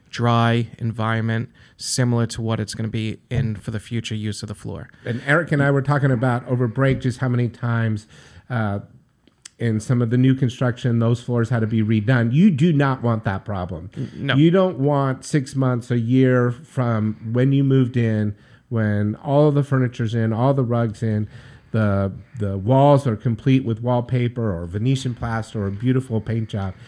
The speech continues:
Speaker 2: and then you're <laughs> ripping out the floors because they weren't treated well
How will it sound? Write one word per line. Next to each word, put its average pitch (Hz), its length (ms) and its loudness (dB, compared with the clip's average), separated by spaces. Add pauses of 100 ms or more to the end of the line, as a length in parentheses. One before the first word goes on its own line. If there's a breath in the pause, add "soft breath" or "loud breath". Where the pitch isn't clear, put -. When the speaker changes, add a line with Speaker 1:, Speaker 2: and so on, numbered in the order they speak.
(160 loud breath)
Speaker 2:
and 123 100 0
then 120 140 2
you're 117 140 4
<laughs> - 0 -
ripping 123 580 4
out 110 180 -4
the 101 100 -8
floors 113 560 -4 (300 loud breath)
because 110 400 -2
they 110 240 0
weren't 104 300 -4
treated 101 440 -4
well 90 420 -4